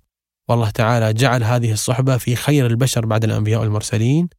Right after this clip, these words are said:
صحابة النبي عليه الصلاة والسلام، أجمل صحبة. فالمسلم يحبهم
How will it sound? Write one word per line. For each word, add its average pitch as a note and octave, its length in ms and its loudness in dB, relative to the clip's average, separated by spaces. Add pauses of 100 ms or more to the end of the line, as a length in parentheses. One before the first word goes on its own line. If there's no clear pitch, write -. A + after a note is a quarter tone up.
(400)
صحابة A2 420 -2
النبي G2+ 320 0
عليه G#2 180 -2
الصلاة G#2 300 -4
والسلام، G#2+ 640 -4
أجمل G#2+ 300 0
صحبة. - 380 -8 (540)
فالمسلم B2+ 560 2
يحبهم A2 680 0